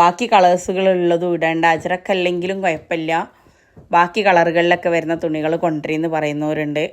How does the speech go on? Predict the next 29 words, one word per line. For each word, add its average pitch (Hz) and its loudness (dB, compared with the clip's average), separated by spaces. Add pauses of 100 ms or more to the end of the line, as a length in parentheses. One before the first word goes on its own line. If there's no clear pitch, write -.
(120)
അജ്രക്ക് 160 -6
വേണ്ട, 156 -2 (200)
കോട്ടൺ 156 -2
മതി 160 -4
എന്ന് 160 -4
പറയണവരുണ്ട്. 147 -6 (840)
കുറച്ചും 180 -4
കൂടി 214 -2
കുറഞ്ഞ 180 4 (120)
മെറ്റീരിയൽ 170 0 (100)
ഉണ്ടോ 156 0
എന്ന് 160 -4
ചോദിക്കണവരുണ്ട്. 147 -4 (680)
അപ്പം 185 2
അങ്ങനെയുള്ളവർക്കൊക്കെ 190 2
വേണ്ടിയിട്ടുള്ളതാണ് 160 -2 (140)
ഇത്. 170 0 (160)
മൂന്ന് 175 0 (140)
ഇരുപതിൻ്റെ 156 0 (260)
ഭാരതിൻ്റെ 165 0
പീസാണ്. 151 -6
മൂന്ന് 156 -4
ഇരുപതിന് 165 -4
ഭാരതിൻ്റെ 180 0
പീസിന് 175 -2 (640)
ഉള്ള 175 0
പ്രത്യേകത 165 0
എന്താണെന്ന് 156 0
വെച്ചാൽ, 151 -4